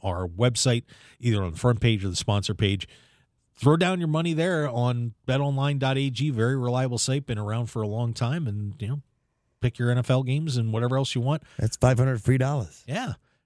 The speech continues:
Speaker 1: And, of course, the big wrestling bet up there right now is, will M J F win the world championship before the end of the year?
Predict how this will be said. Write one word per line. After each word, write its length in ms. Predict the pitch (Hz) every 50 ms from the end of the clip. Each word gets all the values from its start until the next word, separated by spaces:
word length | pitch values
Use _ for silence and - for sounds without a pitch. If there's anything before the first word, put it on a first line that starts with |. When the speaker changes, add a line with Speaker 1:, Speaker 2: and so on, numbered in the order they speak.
| _ -
Speaker 1:
And, 360 | 113 110 104 104 101 98 -
of 80 | -
course, 240 | - 123 117 110 -
the 80 | - 107
big 240 | 95 113 127 113 95
wrestling 400 | 107 120 - - 139 127 120 107
bet 160 | 123 127 123
up 140 | 120 - -
there 120 | 127 120
right 200 | 120 120 120 113
now 200 | 117 120 139 147
is, 160 | 139 113 101
will 340 | 101 104 113 113 113 110 95 - - - -
M 160 | - 107 107
J 160 | 110 123 117
F 180 | 113 120 - -
win 220 | 110 98 113 117
the 60 | 120 117
world 240 | 113 123 123 117
championship 640 | 107 - 127 127 139 - 135 110 - - 117 104 -
before 460 | - 104 - - 120 110 113 113 110
the 180 | 107 107 110 113
end 100 | 113 117
of 60 | 110
the 80 | 117 120
year? 220 | 139 156 120 -